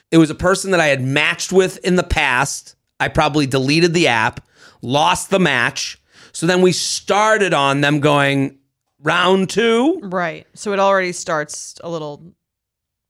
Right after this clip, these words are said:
Speaker 2: a little tense.
Speaker 1: A little
Speaker 2: Just a
Speaker 1: tense.
Speaker 2: little.
Speaker 1: When someone says, "Round two," I honestly, I didn't remember matching the first time, and now I sound like a dick even saying that.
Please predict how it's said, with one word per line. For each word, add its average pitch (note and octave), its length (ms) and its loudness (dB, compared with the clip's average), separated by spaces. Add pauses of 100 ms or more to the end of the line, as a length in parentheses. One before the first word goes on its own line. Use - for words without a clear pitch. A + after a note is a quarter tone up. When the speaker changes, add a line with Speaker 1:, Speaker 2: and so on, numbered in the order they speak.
(120)
Speaker 2:
a G3 60 -12
little A#3+ 240 2
tense. D#3 480 -8
Speaker 1:
A B3 40 0
little A#4+ 180 6
Speaker 2:
Just - 120 -6
a C#4+ 40 0
Speaker 1:
tense. D4+ 280 4
Speaker 2:
little. E3+ 340 0
Speaker 1:
When A#3 160 2
someone G4 280 2
says, E4+ 180 -2
"Round F#3 460 2
two," F3+ 540 0 (100)
I D4 240 -2 (640)
honestly, A#3+ 420 0
I G3 60 -2
didn't F#3 180 2
remember E3 340 2
matching D3+ 340 0
the C#3+ 40 2
first C#3+ 300 0
time, C#3+ 380 0 (160)
and C3 120 0
now C3 140 2
I C3 60 2
sound C#3 180 0
like B2 100 2
a A2+ 60 0
dick A2 460 -2
even A2 200 -4
saying G#2+ 340 -2
that. G#2+ 260 -2